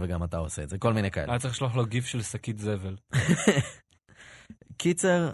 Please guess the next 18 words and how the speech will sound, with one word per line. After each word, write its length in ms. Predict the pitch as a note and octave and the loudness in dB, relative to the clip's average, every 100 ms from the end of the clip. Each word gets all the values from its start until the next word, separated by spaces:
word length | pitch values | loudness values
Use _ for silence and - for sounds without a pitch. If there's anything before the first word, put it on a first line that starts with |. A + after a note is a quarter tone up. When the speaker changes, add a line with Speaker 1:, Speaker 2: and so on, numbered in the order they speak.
| - _ _ _ _ _ | -6 _ _ _ _ _
Speaker 1:
אורטון 260 | D#3 E3+ E3 | 4 4 4
פשוט 380 | D3 D#3 - - _ B2+ | 2 2 0 -14 _ 2
יצא 380 | C3 B2 D3 | 4 4 4
נגד 440 | C#3+ C#3+ B2 D#3+ A#2 - | 6 6 6 2 0 0
כולם, 580 | A#2 G2+ G#2 G#2 C#3 G3+ - _ _ | 2 4 4 4 2 -4 -12 _ _
ואז 260 | A2 D3 E3+ | 4 6 4
בסוף 500 | E3+ A#3 A3+ G#3+ - | 2 4 2 2 0
הוא 120 | C#3 | 2
פרסם 480 | C#3+ C3 D3 D#3 D3+ D3 | 2 2 2 2 2 2
התנצלות, 800 | C3 B2+ - - C3+ A2+ - - - - | 2 -2 0 2 4 2 -2 -18 -20 -6
במרכאות 560 | G2+ A2 G#2+ A#2 A#2+ G2+ | 0 2 2 4 4 2
התנצלות, 480 | F2+ F2 F2+ G2 | -4 -4 -2 -2
הוא 80 | F2+ | -4
פרסם 300 | F#2+ G2 C#3 | -6 -2 -2
סוג 200 | B2+ C#3 | -2 -4
של 160 | B2+ C3 | -2 -2
התנצלות 540 | A#2 A2 - B2 A2 | 0 -2 0 0 0
ואומר, 500 | G#2 G2+ A2 A2+ G#2 | 2 4 6 4 2